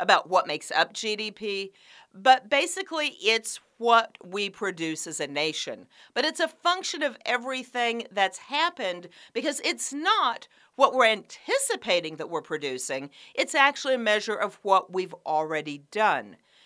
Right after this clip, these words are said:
So that makes it easy to see, um, how it's lagging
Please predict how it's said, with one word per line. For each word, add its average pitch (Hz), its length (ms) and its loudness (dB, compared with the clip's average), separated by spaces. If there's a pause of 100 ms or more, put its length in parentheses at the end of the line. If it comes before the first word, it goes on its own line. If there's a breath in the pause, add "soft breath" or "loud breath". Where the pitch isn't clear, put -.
(120 soft breath)
So 226 320 0 (100)
that 240 320 4
makes 208 420 -4
it 175 220 -6
easy 190 480 -8
to 170 160 -12
see, 151 580 -6 (120)
um, 143 280 2
how 180 300 2
it's 147 160 -8
lagging 160 640 0